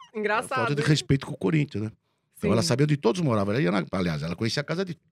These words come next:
Speaker 2: quase todos.
Speaker 1: Sim.
Speaker 2: Como ela... e conhecia bem.
Speaker 1: É.
Speaker 2: Conhecia o banheiro, conhecia a suíte, conhecia a sala. Ela podia ter levado lá na frente da casa deles.
Speaker 1: Ah, mas de repente foi o jogador que pediu pra ela
Speaker 2: É,
Speaker 1: levar lá,
Speaker 2: esse
Speaker 1: né?
Speaker 2: jogador do Corinthians ia pedir?
Speaker 1: Ah, eu acho que pediu, né?
Speaker 2: Isso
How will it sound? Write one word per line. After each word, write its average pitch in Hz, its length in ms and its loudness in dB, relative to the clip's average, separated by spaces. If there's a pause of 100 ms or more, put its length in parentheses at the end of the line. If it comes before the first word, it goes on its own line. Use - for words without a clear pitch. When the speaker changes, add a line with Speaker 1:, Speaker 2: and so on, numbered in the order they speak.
Speaker 2:
quase 165 240 0
todos. - 360 0 (600)
Speaker 1:
Sim. 190 240 -4
Speaker 2:
Como 160 160 4
ela... 151 160 2
e 135 100 -2
conhecia 117 380 4
bem. 190 480 2 (280)
Speaker 1:
É. 202 180 -6
Speaker 2:
Conhecia 80 220 0
o 90 60 2
banheiro, 98 420 6
conhecia 87 320 -6
a 80 140 -6
suíte, 98 460 0
conhecia 87 300 -4
a 120 60 -4
sala. 95 400 -8 (360)
Ela 80 160 -2
podia 101 180 2
ter 131 120 0
levado 143 320 2
lá 156 120 6
na 180 80 4
frente 175 160 4
da 170 80 4
casa 185 240 4
deles. 156 380 2
Speaker 1:
Ah, - 40 -12
mas 220 120 -4
de 196 80 -2
repente 202 260 -4
foi 254 120 -4
o - 20 -4
jogador 233 400 2
que 247 80 -12
pediu 254 260 -4
pra 269 180 -6
ela 294 120 -4
Speaker 2:
É, - 60 2
Speaker 1:
levar 65 240 0
lá, - 60 0
Speaker 2:
esse - 160 -2
Speaker 1:
né? 73 60 2
Speaker 2:
jogador 90 320 2
do 104 60 -2
Corinthians 98 240 -2
ia 90 40 2
pedir? 90 440 2 (640)
Speaker 1:
Ah, 160 220 -10
eu 165 80 -10
acho 170 140 -8
que - 60 -20 (140)
pediu, 254 300 2
né? 285 80 0
Speaker 2:
Isso 381 60 0